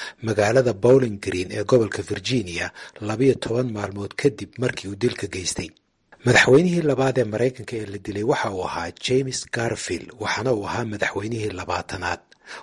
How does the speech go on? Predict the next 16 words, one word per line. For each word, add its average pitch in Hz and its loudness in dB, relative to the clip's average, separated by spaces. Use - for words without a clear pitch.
Waxaana 104 0
la 107 -4
dilay 101 -6
lix 120 2
bilood 101 -4
kadib 113 0
markii 113 -4
uu - -6
xukunka 98 -2
qabtay - -6
labadii 117 2
bishii 110 -2
Juulaay 107 -4
kun 139 -4
iyo 110 -2
siddeed 110 -2